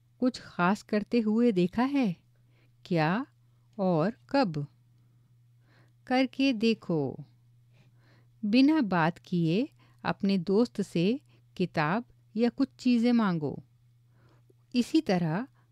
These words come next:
कक्षा में बिना बोले अपनी बात समझाने की कोशिश करो। पृष्ठ तिरासी। एक खास मुलाकात। रात को खाने के बाद हमें एक खास मेहमान से मिलवाया गया।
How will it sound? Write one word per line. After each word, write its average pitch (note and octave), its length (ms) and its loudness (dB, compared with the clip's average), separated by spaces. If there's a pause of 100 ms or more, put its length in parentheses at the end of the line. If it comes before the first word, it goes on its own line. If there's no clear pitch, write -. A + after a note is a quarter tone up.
(140)
कक्षा C4+ 360 -2
में C4+ 280 2
बिना F#3+ 280 0
बोले F#3+ 480 0 (240)
अपनी C4 360 2
बात F3+ 520 -4
समझाने G#3 640 0
की A#3+ 200 -2
कोशिश A#3 480 -2
करो। C3+ 460 -4 (1200)
पृष्ठ A#3+ 360 0 (460)
तिरासी। A3 720 -2 (960)
एक A#3 340 4 (140)
खास B3 520 0
मुलाकात। F3+ 540 -2 (1040)
रात G#3 380 2
को A#3+ 280 -2
खाने F3 420 0
के E3+ 160 -2
बाद F3+ 480 2 (380)
हमें A#3 340 4
एक G#3+ 200 2
खास A3+ 400 0
मेहमान G3 440 4
से A3 180 0
मिलवाया G3 500 2
गया। C#3+ 360 -4